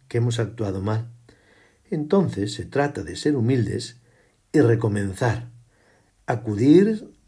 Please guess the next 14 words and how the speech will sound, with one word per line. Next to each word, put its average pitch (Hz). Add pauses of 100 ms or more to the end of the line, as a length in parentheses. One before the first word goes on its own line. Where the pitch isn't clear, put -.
(280)
si -
hace 135
falta 151
a 160
la 160
confesión 92 (640)
y 127
volver 104
a 165
empezar 156 (560)
con 123
la 113
misma 165
ilusión. 117